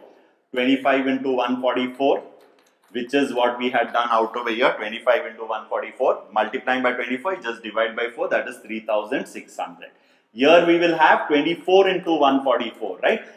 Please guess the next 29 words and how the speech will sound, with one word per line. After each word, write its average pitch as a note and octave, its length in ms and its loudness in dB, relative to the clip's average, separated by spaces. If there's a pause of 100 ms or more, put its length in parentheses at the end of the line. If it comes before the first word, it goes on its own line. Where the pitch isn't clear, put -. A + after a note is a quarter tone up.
(160)
Which B2+ 200 0
is C#3+ 200 6
one C#3 200 4
forty-four C#3+ 440 4
less. A#2 360 0
So B2+ 80 -4
if A#2+ 160 -4
you B2+ 220 -2
do C3+ 160 0
the D3+ 100 4
multiplication, C#3 760 -2
it's A#2+ 80 -6
going B2 160 -6
to B2 80 -8
become C3+ 320 -6
three A#2+ 200 -14
thousand B2 500 -2
four A#2 240 -2
hundred A#2 260 -4
and F3 240 -2 (440)
fifty-six, B2+ 840 -4
right? F#3+ 240 -2 (180)
So - 360 -6
which G#3 240 -2
one F#3+ 260 4
is F#3 160 -2
the - 380 -6
race, C#3 340 -4
uh, A#2 480 0